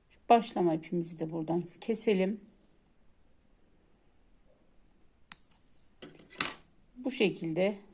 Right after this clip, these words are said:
beş adet pırpırımızı yaptık. Şimdi hemen yanına uygun bir renk koyacağız.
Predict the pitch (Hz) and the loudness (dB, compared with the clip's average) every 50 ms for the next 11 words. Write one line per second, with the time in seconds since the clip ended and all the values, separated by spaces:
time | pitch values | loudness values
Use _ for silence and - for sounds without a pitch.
0 | - - - - - - - _ _ - 220 233 233 - - 185 156 156 160 156 | -20 -20 -20 -20 -20 -20 -20 _ _ -2 2 2 2 2 2 0 0 -2 -4 -10
1 | - - - 254 214 190 - 180 156 160 165 170 175 180 - 262 277 277 - - | -10 -2 2 2 2 2 2 -2 -2 0 0 -2 -2 0 0 -2 -2 -2 -4 -12
2 | - - - - - - _ _ _ _ - - - 220 208 196 202 - - 226 | -20 -20 -20 -20 -20 -20 _ _ _ _ -8 0 6 6 6 6 6 2 -2 -2
3 | 226 - - - - - - _ _ - - - - 320 240 220 190 220 254 233 | -2 -4 -8 -20 -20 -20 -20 _ _ -12 -6 0 2 4 4 4 6 6 6 8
4 | 208 175 160 160 170 185 - - - - - _ _ _ 240 247 262 247 214 190 | 8 6 6 4 2 -2 -8 -14 -20 -20 -20 _ _ _ 4 6 8 8 8 8
5 | 180 170 - 208 233 226 196 196 190 185 170 190 175 170 180 196 196 196 190 190 | 6 4 4 4 2 2 4 4 2 4 4 2 2 2 4 4 4 4 4 0
6 | - - - - _ - - _ _ _ _ _ _ _ - _ _ _ - - | -4 -14 -18 -20 _ -20 -20 _ _ _ _ _ _ _ -20 _ _ _ -20 -20
7 | _ _ - - - - - 196 180 160 - 165 160 - - - - - - - | _ _ -20 -20 -6 0 4 4 4 4 4 4 2 2 2 0 -2 -6 -6 -8